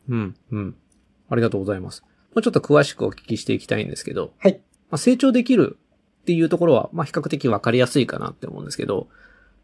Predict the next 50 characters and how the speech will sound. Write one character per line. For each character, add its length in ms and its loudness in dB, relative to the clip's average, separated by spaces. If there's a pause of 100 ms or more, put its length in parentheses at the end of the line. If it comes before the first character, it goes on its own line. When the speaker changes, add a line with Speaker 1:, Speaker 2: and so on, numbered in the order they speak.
(280)
Speaker 1:
成 320 0
長 200 4
で 120 2
き 140 -4
る 140 2
空 300 0
間、 380 -2 (680)
ま 280 -4
あ、 40 -10
場 160 -4
と 100 0
い 100 0
い 40 -6
ま 120 -8
す 80 -14
か、 140 -10 (800)
ま 60 -6
あ、 20 -6
チ 240 -2
ー 20 -4
ム 120 -10
と 100 -12
い 60 -12
う 60 -14
ん 20 -14
で 80 -14
す 80 -16
か 100 -8
ね。 140 -8 (1300)
こ 160 -4
こ 480 4
は 220 4
ど 180 -4
の 120 0
よ 180 2
う 20 0
に 160 -2
し 80 -12
て、 320 -6 (640)
こ 400 -10
う、 100 -20
定 160 4
義 120 -4
さ 160 -8
れ 80 -6
る 80 -10
と 120 -14
い 120 -14
う 80 -16
か、 220 -16